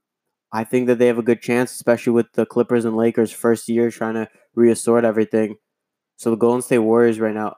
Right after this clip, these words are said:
they are a really sneaky sleeper team. I don't expect them to have a bad regular season or a bad playoff showcase at all. Obviously, they won't be as dominant without K D, but the way this team's gonna flow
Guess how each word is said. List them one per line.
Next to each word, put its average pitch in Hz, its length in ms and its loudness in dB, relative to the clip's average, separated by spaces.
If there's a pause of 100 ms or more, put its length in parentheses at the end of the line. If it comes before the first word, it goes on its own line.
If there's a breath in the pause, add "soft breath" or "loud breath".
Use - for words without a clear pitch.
(160)
they 110 180 -4
are 120 200 2
a 110 60 0
really 117 640 2 (140)
sneaky 117 540 -6
sleeper 117 420 -2
team. 123 400 -4 (680)
I 110 100 -2
don't 113 340 0
expect 117 460 -2
them 117 160 -2
to 117 100 -10
have 113 200 -2
a 107 60 -8
bad 110 300 0
regular 113 340 2
season 110 460 -2
or 110 140 2
a 107 40 0
bad 110 380 0
playoff 110 320 0
showcase 123 800 -2 (460)
at 113 180 -2
all. 104 480 0
Obviously, 120 420 2
they 117 80 2
won't 117 240 2
be 113 120 2
as 110 120 2
dominant 110 520 -2
without 107 400 -2
K 107 160 -2
D, 113 400 -4 (520)
but 110 420 0 (440)
the 110 100 0
way 120 140 4
this 120 200 0
team's 117 260 -4
gonna 110 200 -2
flow 117 500 0